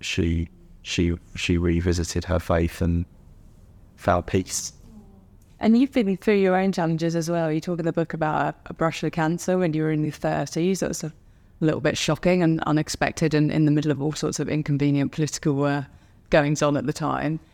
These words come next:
Speaker 2: Did your faith help you during that time, or w-, was it one of those things?
Speaker 1: It did. I mean, uh, having a good prognosis also helped. But no, I mean, look, my faith is also a source of comfort. And, um, I mean, I was,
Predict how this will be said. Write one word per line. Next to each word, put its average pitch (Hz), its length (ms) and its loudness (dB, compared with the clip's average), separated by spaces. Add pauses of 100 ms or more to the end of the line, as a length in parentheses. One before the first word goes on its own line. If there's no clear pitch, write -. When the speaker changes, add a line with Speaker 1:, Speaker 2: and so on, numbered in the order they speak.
(120)
Speaker 2:
Did 214 160 2
your 214 100 2
faith 202 260 0
help 190 260 -2
you 190 300 0
during 196 340 0
that 208 200 -2
time, 143 380 -2
or 139 280 -4 (120)
w-, 156 180 -2 (140)
was 151 200 0
it - 120 -2
one 143 160 0
of 143 60 -2
those 143 180 -2
things? 143 300 -2
Speaker 1:
It 180 160 -10
did. 143 340 4
I 170 60 4
mean, 170 200 0
uh, 165 100 2
having 190 280 0
a 180 60 2
good 170 220 -2
prognosis 139 600 0
also 123 320 -2
helped. 101 300 -4
But 127 160 0
no, 170 180 2
I - 60 2
mean, 185 180 2
look, 185 140 4
my 196 120 4
faith 202 340 2
is 202 120 2
also 156 360 4
a 104 160 -2
source - 340 0
of 87 80 -2
comfort. 87 580 0 (100)
And, 98 560 0 (140)
um, 92 560 -2 (920)
I 135 40 0
mean, 147 100 4
I 185 160 6
was, 151 280 2